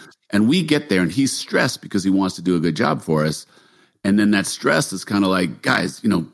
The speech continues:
pay attention." <laughs> You know, that, and then the band gets a little stressed, and, you know, that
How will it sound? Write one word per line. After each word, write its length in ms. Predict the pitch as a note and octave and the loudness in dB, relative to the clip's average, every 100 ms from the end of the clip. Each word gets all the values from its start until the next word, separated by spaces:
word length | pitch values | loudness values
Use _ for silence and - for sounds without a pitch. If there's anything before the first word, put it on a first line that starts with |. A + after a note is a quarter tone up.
| - | -2
pay 100 | C3 | 0
attention." 460 | B2+ D3+ A2 D2 - | 2 2 2 0 -2
<laughs> 60 | G#2 | -2
You 260 | G#2+ G#2 - | 0 2 2
know, 240 | C#3 B2 - - - - - - _ | 2 0 -4 -10 -12 -14 -18 -20 _
that, 300 | B2+ G#2+ - | 0 0 2
and 180 | B2+ D3 | 2 4
then 140 | D#3 | 4
the 60 | D#3+ | 4
band 280 | D#3 G3+ E3+ | 4 4 4
gets 120 | A2+ | 2
a 40 | |
little 160 | G#2 F#2+ | 2 2
stressed, 400 | - E2+ C2 - | 2 -2 -2 -2
and, 320 | A#2 A#2 B2 - | 2 4 4 2
you 100 | C#3 | 2
know, 120 | C#3+ | 4
that 180 | D3+ | 2